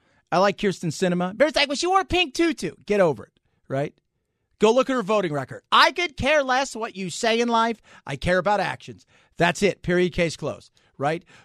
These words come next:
Trump talks a lot. Trump tweets a lot. Trump does a lot. And it, and it, and it, and he trolls the hell out of everybody.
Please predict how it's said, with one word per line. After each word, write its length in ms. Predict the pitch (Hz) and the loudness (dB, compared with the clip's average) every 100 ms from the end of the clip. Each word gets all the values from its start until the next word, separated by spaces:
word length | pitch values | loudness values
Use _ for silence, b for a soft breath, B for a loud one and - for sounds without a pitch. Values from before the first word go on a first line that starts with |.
| b | b
Trump 300 | - 285 - | 2 2 2
talks 500 | - 208 233 269 - | 0 4 4 2 0
a 60 | 277 | 2
lot. 380 | 269 269 269 - b b | 4 2 0 -4 b b
Trump 300 | - 277 - | -2 -2 -2
tweets 420 | - 233 262 233 | -8 -2 -2 0
a 60 | 254 | 2
lot. 360 | 240 226 226 | 4 4 2
Trump 220 | - 262 - | -4 -6 -6
does 280 | 170 233 240 | -2 0 0
a 60 | 254 | -4
lot. 340 | 240 233 254 _ _ _ _ _ | -2 -2 -2 _ _ _ _ _
And 100 | 208 | -4
it, 140 | 208 202 | -4 -2
and 120 | 208 | -2
it, 80 | 196 | -2
and 140 | 190 202 | 0 0
it, 100 | 196 | 0
and 120 | 214 185 | 0 0
he 160 | 233 | 0
trolls 580 | 214 - 226 233 277 240 | -2 0 2 4 2 -2
the 100 | 196 | -4
hell 220 | 156 226 | -2 0
out 80 | 226 | 0
of 40 | 165 | 0
everybody. 600 | 185 226 220 247 277 | 0 2 2 2 0